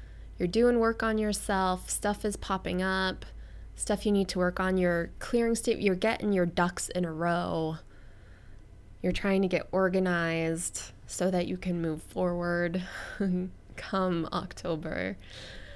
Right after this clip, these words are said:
And clearing your space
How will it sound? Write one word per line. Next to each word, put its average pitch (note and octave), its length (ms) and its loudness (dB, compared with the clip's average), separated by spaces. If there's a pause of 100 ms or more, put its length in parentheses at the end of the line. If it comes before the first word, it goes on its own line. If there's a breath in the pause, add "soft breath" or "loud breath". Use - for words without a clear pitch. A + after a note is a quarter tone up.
(1300 loud breath)
And G#3 560 2 (3250 loud breath)
clearing C#4+ 540 2
your B3+ 160 2
space G3+ 800 -6